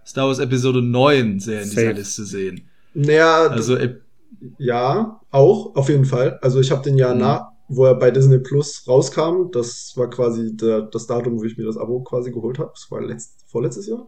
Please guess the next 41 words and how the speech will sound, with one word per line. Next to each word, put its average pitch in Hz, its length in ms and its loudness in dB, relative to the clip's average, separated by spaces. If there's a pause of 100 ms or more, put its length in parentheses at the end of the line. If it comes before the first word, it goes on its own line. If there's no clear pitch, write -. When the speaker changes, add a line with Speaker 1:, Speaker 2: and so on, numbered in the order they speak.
Speaker 3:
Letztes 123 280 -14
Jahr? 220 120 -16 (120)
Weiß - 160 -20
gar - 120 -18
nicht. 110 160 -20 (100)
Vorletztes - 380 -12
Jahr. - 220 -16 (760)
Ähm, 120 400 0
da 123 140 -2
hab 143 100 6
ich 156 100 -2
den 147 140 -2
Film 139 260 0
geguckt - 640 -2 (200)
bei 151 100 -2
Disney 175 240 -6
Plus. 185 380 -4 (720)
Und 135 480 8
es - 120 -6
hat 135 140 4
sich 127 160 -2
halt 127 280 0 (220)
im 156 140 2
Prinzip 160 560 0 (160)
das 147 200 2
angebahnt, 143 600 2
was 135 140 4
ich 139 100 2
schon 135 200 2
befürchtet 185 480 0
hab, 170 220 0 (160)
nur 135 340 4
dass 131 280 -2
halt 120 160 -2
alles 123 260 -4
noch 135 100 -4
mal, 123 160 -2 (240)
mal 120 220 -2
zehn 196 480 6
hochgegangen 175 520 0
ist. 190 220 -2